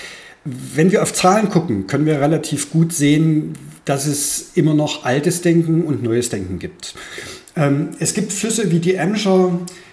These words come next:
wie die Lippe, äh, in Nordrhein-Westfalen, die werden renaturiert. Ähm, an der Havel werden gerade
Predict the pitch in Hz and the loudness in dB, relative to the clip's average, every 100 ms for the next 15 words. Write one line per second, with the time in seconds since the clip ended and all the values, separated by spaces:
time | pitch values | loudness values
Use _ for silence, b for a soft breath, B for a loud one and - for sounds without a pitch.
0 | _ 131 147 147 147 - 143 190 202 190 | _ -2 2 4 2 0 2 2 4 4
1 | 185 170 - B B B B - 147 139 | 4 2 -2 B B B B -8 -2 0
2 | 139 143 143 151 156 156 151 143 143 - | 0 0 2 2 0 0 0 2 0 0
3 | 151 147 147 143 143 147 143 147 135 139 | 0 2 0 2 2 4 4 4 4 4
4 | 143 143 117 101 90 - - B B B | 4 2 -2 -2 -4 -6 -10 B B B
5 | B B B B - 131 135 156 147 147 | B B B B -4 0 0 2 4 4
6 | 143 160 208 202 190 170 165 170 175 165 | 2 2 2 4 4 4 4 4 4 2
7 | - 143 151 170 | 2 0 0 0